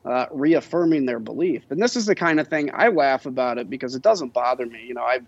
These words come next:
I've been doing this job and standing up for stuff for a while, but it's kind of indicative of what's happening in a lot of families, people that ascribe to QAnon or that take, you know, politics higher than any bond with family. Um, that's what we gotta get away from. It's tough to s-,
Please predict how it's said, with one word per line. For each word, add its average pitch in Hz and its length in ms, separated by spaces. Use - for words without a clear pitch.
I've 127 280
been 131 160
doing 127 180
this 117 140
job 123 300
and 117 100
standing 117 420
up 117 140
for 120 100
stuff 117 300
for 117 100
a 113 60
while, 123 320
but 120 200
it's 156 200
kind 180 180
of 180 60
indicative 139 440
of 110 60
what's 123 180
happening 123 420
in 110 40
a 117 80
lot 117 240
of 120 80
families, 120 500
people 123 280
that 120 100
ascribe 123 460
to 113 100
QAnon 107 760
or 123 100
that 120 180
take, 127 320
you 147 80
know, 127 120
politics 143 720
higher 151 340
than 139 160
any 139 180
bond 127 440
with 120 180
family. 131 560
Um, 120 300
that's 170 260
what 220 60
we 214 80
gotta 190 160
get 165 80
away 151 200
from. 135 220
It's - 220
tough 180 220
to 185 80
s-, - 120